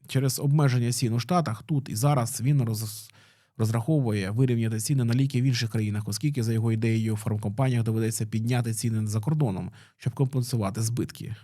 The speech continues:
А цього не буде. Занадто Фредович перевосхитився впливом ринку С Ш А. Водночас Фредович, на щастя, розуміє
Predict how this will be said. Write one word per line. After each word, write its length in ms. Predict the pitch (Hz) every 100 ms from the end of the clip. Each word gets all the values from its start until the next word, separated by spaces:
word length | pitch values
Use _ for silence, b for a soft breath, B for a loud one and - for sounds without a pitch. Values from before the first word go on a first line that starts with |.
| -
А 160 | 120
цього 400 | 135 175 196 190
не 140 | 135 120
буде. 360 | 113 110 - -
Занадто 420 | 101 131 123 113
Фредович 640 | 107 110 107 85 - - _ _ _ _ _ _ _ _ -
перевосхитився 800 | 107 92 101 110 107 - - - 139 B B _ _ _ _ _ _ _
впливом 300 | - 113 107
ринку 260 | 104 101 104
С 120 | 104
Ш 160 | - -
А. 80 | -
Водночас 360 | - 190 226 170
Фредович, 360 | 196 196 175 147
на 80 |
щастя, 360 | 143 180 160 139
розуміє 540 | 143 143 185 160 120